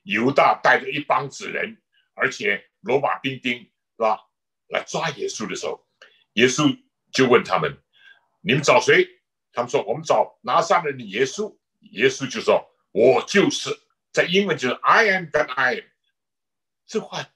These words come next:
其实就是我是自由拥有的。你们可以把我的肉身抓去，甚至于以后钉十字架，你不要忘记，我是自由拥有的。这很有意思，这是第一。第二呢，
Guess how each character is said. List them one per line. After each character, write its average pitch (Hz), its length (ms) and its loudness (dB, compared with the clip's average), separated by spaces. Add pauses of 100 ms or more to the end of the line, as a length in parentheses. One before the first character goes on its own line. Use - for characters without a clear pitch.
其 - 220 -8
实 160 180 -10
就 135 120 -8
是 - 260 -2 (360)
我 120 140 0
是 - 140 -10
自 147 320 -8
由 95 180 -6
拥 82 220 -6
有 95 200 -4
的。 - 140 -14 (800)
你 196 120 4
们 269 100 2
可 254 140 6
以 226 80 2
把 208 180 6
我 147 140 4
的 156 220 -4 (300)
肉 185 240 2
身 208 240 4
抓 170 220 2
去， 156 180 -12
甚 196 180 2
至 156 140 -12
于 143 180 -12 (100)
以 131 120 -4
后 190 160 2
钉 220 240 -6
十 156 220 -8
字 131 120 -16
架， 127 220 2 (320)
你 101 140 -12
不 110 100 -4
要 120 80 6
忘 107 180 0
记， - 240 -18 (160)
我 95 140 -8
是 - 120 -16
自 208 540 -2
由 104 400 4 (120)
拥 131 260 4
有 - 240 2
的。 - 220 -20 (300)
这 - 140 -2
很 82 140 -6
有 80 80 -6
意 73 180 -16
思， - 220 -16 (280)
这 113 140 0
是 - 120 -6
第 98 100 -6
一。 82 240 -12 (520)
第 254 100 6
二 247 120 6
呢， 180 100 2